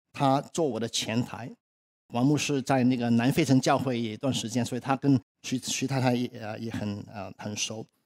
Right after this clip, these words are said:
我差不多要开始之前，还没有完全决定之前，就有一个护士，基督徒护士，因为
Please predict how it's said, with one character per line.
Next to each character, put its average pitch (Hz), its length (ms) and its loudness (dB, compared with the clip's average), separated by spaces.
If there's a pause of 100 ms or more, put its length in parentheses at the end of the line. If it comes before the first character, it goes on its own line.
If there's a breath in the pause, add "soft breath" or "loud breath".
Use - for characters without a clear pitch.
(520)
我 147 180 4
差 - 240 2
不 208 80 4
多 208 60 6
要 202 80 8
开 202 200 4
始 - 120 -4
之 180 120 -6
前， - 460 2
还 165 160 2
没 190 120 6
有 131 140 2 (360)
完 131 200 6
全 131 220 6
决 131 140 -2
定 139 120 6
之 135 140 0
前， 113 260 -4 (360)
就 196 100 2
有 139 160 4
一 156 60 2
个 165 100 4
护 165 300 0
士， 123 280 0 (140)
基 180 100 -2
督 156 120 -2
徒 139 120 -4
护 143 160 -4
士， 120 240 -4 (360)
因 196 160 6
为 165 320 4